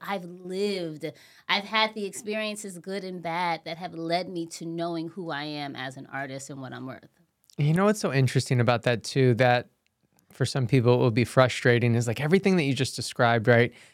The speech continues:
Speaker 2: takes time.
Speaker 1: Yes.
Speaker 2: Like, there's no
Speaker 1: <laughs> I
Speaker 2: way.
Speaker 1: know, I
Speaker 2: There's no
Speaker 1: know.
Speaker 2: way. There's no way for you to be like, "I'm gonna do
Speaker 1: Yeah.
Speaker 2: that tomorrow."
Speaker 1: Absolutely,
Speaker 2: Like, you,
Speaker 1: no.
Speaker 2: it just takes time, and it, and it,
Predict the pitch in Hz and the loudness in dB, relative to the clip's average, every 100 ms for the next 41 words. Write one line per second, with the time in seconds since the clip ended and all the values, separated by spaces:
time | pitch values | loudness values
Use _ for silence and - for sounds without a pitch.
0 | _ - 143 127 - - - - 127 113 | _ 2 4 4 0 -12 -12 -2 2 4
1 | 110 104 - 180 170 156 - 185 202 190 | 2 -2 -6 -6 -4 -4 4 6 8 6
2 | 175 - 196 208 220 214 - 320 339 285 | 4 8 10 12 10 8 6 6 6 4
3 | 269 269 226 220 285 262 277 277 262 262 | 4 8 6 6 4 8 8 8 8 6
4 | 262 247 220 196 190 262 269 214 208 202 | 4 4 4 0 -2 -2 -2 2 4 8
5 | 226 247 247 247 247 233 226 220 214 220 | 10 12 12 12 8 10 10 12 10 10
6 | 226 220 220 - 233 208 202 233 220 247 | 10 10 8 4 4 8 8 10 10 10
7 | 247 240 262 208 156 135 127 226 254 269 | 8 4 8 10 12 10 8 8 4 2
8 | 262 254 - - 226 220 202 220 247 202 | 2 8 10 10 8 4 6 6 4 2
9 | 180 190 185 - 202 185 - 170 208 226 | 0 0 -2 -2 -2 -2 -4 0 2 4
10 | 208 180 170 180 180 170 - | 4 4 2 2 2 2 -2